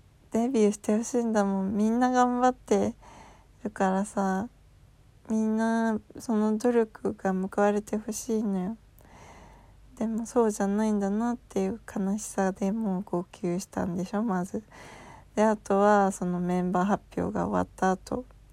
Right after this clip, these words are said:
号泣。<laughs> で、あとその合格メンバーとデビューできない子たちが、あの、ハグするところでもう号泣みたいなね。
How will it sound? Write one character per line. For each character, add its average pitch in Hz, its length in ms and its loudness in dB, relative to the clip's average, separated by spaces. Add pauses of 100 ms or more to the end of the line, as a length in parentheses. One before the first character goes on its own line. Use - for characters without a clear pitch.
(180)
号 - 340 0
泣。 175 340 -4 (680)
<laughs> - 720 -12
で、 196 100 6
あ 196 100 4
と 185 340 -2
そ - 180 -6
の 190 420 -4 (160)
合 196 200 6
格 196 320 4
メ 208 220 4
ン 202 120 2
バ 190 180 6
ー - 40 -8 (440)
と 302 120 -10 (400)
デ 196 160 2
ビ 180 180 2
ュ - 40 2
ー - 20 -6
で 175 100 -2
き 214 180 2
な 208 240 2
い 190 80 -4
子 - 160 -6
た 175 200 -2
ち - 240 -8
が、 214 340 2 (880)
あ 196 160 0
の、 185 520 -4 (1400)
ハ - 240 -2
グ 170 140 -2
す - 160 -6
る 190 120 -8
と 170 140 -8
こ 170 160 -4
ろ 165 100 -4
で 165 160 0
も 160 200 -4
う - 20 -10
号 156 320 -4
泣 - 120 -10 (160)
み 185 100 -10
た - 160 -10
い 196 60 -6
な - 100 -8
ね。 226 260 -2